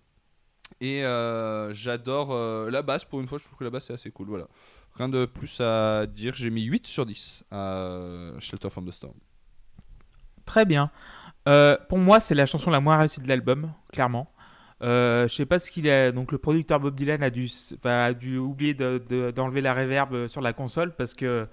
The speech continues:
Speaker 1: Oui, c'est vrai, il y a une, il y a
Speaker 2: il y a
Speaker 1: une
Speaker 2: une
Speaker 1: reverb de
Speaker 2: reverb.
Speaker 1: taré.
Speaker 2: Voilà. Et, euh, en fait, oui, c'est peut-être fait exprès parce que voilà, euh, l'abri dans le, dans,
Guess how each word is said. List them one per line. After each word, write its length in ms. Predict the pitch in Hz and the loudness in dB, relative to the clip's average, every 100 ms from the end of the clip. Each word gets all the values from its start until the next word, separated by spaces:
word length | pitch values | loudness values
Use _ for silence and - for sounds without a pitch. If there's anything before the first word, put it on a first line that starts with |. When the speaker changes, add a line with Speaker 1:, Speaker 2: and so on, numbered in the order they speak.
| 120 | -8
Speaker 1:
Oui, 240 | 156 214 | -2 0
c'est 160 | 180 143 | 2 2
vrai, 180 | 135 190 | 2 2
il 80 | |
y 40 | 139 | 2
a 20 | |
une, 240 | 120 123 117 | 2 2 0
il 60 | |
y 40 | 117 | 0
a 40 | |
Speaker 2:
il 80 | 120 | 2
y 20 | |
a 40 | |
Speaker 1:
une 40 | 117 | 2
Speaker 2:
une 120 | 151 | 2
Speaker 1:
reverb 220 | 151 214 | 2 2
de 60 | 196 | 2
Speaker 2:
reverb. 160 | 208 | 0
Speaker 1:
taré. 340 | - 202 151 151 _ | 0 -2 -2 -4 _
Speaker 2:
Voilà. 320 | 151 147 175 - - - - | 0 2 0 -6 -16 -16 -6
Et, 200 | 135 139 | -2 0
euh, 420 | 139 135 131 127 120 | 2 2 0 0 -2
en 60 | |
fait, 140 | 131 165 | -4 -2
oui, 140 | 165 | -2
c'est 140 | 160 | -2
peut-être 260 | 143 143 - | -4 -4 -4
fait 160 | - 147 | -2 -2
exprès 320 | 143 165 160 | -4 -6 -6
parce 160 | 120 | -6
que 80 | - | -8
voilà, 140 | 123 127 | -4 -2
euh, 540 | 131 117 104 104 104 | -2 -2 -4 -4 -4
l'abri 460 | 113 123 123 139 135 | -4 -4 -6 -8 -8
dans 160 | 120 | -8
le, 300 | 113 104 104 | -8 -8 -8
dans, 400 | 107 113 113 110 | -12 -16 -18 -20